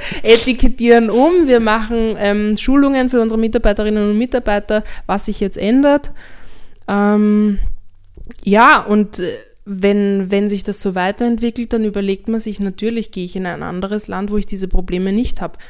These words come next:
Weil das Wissen haben wir, das Know-how haben wir, die Produkte haben wir. Wir haben unser ganzes Geld, das wir nicht in Anwaltskosten oder in den Apothekenmarkt, äh, gesteckt haben, in, äh, die Neuentwicklung von Produkten gesteckt.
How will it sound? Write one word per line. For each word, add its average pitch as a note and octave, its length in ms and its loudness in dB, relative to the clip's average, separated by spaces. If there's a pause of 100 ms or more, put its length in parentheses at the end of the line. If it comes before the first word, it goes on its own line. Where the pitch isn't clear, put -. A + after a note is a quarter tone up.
(100)
Weil F#3 100 -2
das F#3+ 160 -4
Wissen B3 320 -2
haben A#3+ 140 -2
wir, A#3+ 80 -2
das A3+ 140 -4
Know-how F#3 420 -4
haben A#3 200 -2
wir, A3+ 140 0 (240)
die F#3+ 60 -6
Produkte A#3 480 -6
haben A3+ 200 -4
wir. A#3+ 200 -2 (540)
Wir G3 180 -2
haben G3+ 160 -2
unser G3+ 240 -4
ganzes A3+ 440 -4
Geld, G#3 220 -4
das - 140 -4
wir G#3 80 4
nicht - 180 6
in F#3+ 100 -2
Anwaltskosten G3 800 -4
oder G3 160 -4
in G3 100 -6
den G3 120 -8
Apothekenmarkt, F#3 920 -6
äh, G3 200 -4
gesteckt - 540 -8
haben, A3 260 -2 (560)
in, G#3+ 480 0
äh, F#3+ 440 -6
die G3 120 -4
Neuentwicklung G#3 500 -2
von G#3 160 -6
Produkten - 440 -6
gesteckt. - 420 -12